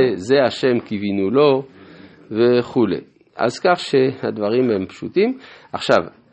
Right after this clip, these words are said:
זה שאני אומר שזה נאמר בכוונתו של עשיו, זה כלול בעובדה שבתחילת הפרשה,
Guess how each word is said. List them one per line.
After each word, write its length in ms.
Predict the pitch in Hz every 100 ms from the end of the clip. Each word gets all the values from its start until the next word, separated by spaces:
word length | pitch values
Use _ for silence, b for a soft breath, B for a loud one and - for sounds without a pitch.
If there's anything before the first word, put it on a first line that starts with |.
| _ -
זה 220 | 92 170
שאני 320 | 202 143 139
אומר 300 | 113 131 160
שזה 280 | - 101 127
נאמר 420 | 127 107 127 131
בכוונתו 720 | 113 104 - 101 98 98 143
של 180 | - 123
עשיו, 540 | - 104 - 175 147 180 226 _ _ B B B B
זה 180 | 98 123
כלול 600 | 135 127 185 185 170 143
בעובדה 800 | 127 113 131 107 110 139 160 156
שבתחילת 920 | 165 - 135 123 113 - 131 135 175 131
הפרשה, 600 | 117 104 87 - 135